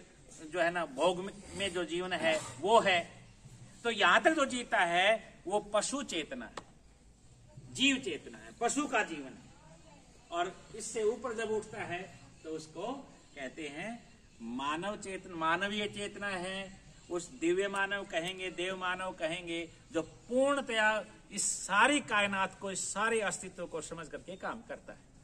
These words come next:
अब शिक्षा ने क्या दे दिया? शिक्षा ने सारा कचरा भर दिया कि भाई जो आवश्यकताएं हैं वो असीमित हैं,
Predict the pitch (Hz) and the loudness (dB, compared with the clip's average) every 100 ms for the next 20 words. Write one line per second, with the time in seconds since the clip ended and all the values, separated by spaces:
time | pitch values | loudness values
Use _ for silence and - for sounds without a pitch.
0 | - - - - - - - - - 175 | -20 -20 -20 -20 -20 -20 -20 -20 -2 2
1 | 180 185 226 233 226 226 226 226 220 220 | 2 2 -2 2 6 6 6 6 8 8
2 | 214 208 202 - - - - - - - | 6 0 -2 -12 -20 -20 -20 -20 -14 -2
3 | 277 233 277 285 294 - 254 247 254 247 | 0 6 12 12 12 10 10 10 8 4
4 | 285 294 254 262 254 233 - - - - | 8 10 10 10 8 6 2 -14 -18 -20
5 | - - - - - - - - - - | -20 -20 -20 -20 -20 -20 -20 -20 -20 -12
6 | - 214 240 277 - - - - - - | 2 8 12 10 8 -14 -20 -20 -20 -20
7 | - - - - - - 247 240 175 190 | -20 -18 -18 -18 -10 2 4 4 6 8
8 | 226 - 254 - 262 277 254 208 185 202 | 8 6 2 8 10 10 8 6 6 4
9 | 254 - - - 214 240 - 175 190 - | 2 -2 -14 4 8 8 8 6 6 4
10 | 208 208 233 233 208 208 226 247 262 - | 0 0 0 2 2 4 6 4 2 -6